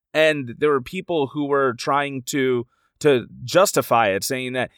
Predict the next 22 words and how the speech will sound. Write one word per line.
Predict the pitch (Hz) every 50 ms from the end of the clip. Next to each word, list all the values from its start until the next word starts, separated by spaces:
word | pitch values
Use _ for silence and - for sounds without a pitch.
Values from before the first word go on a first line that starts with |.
| _ _
he | _ - 139 127
charged | 123 - - - 151 156 160 139 113 110 131
at | 113 104 - -
him | 101 123 110 101 98 98
and | 101 101 104
he | 113 120 117 113 110 98
looked | - 127 139 127
like | 143 139 127 131
a, | 127 110 - _ _ _ _ -
like, | - 123 123 120 104
you | 135 139
know, | 131 123 123
like | 131 127 -
a | 123 113 113 120 127
linebacker, | 147 165 160 143 117 120 104 98 92 90 - 104 95
like | 101 113 117 -
an | 117
adult, | 107 101 - - 151 156 151 120
like | 131 120 -
a | 104
twenty-year-old | - - - - 143 165 170 165 160 151 143 139 139 139 135 120 117
man. | 110 117 127 156 156 131 104 92 90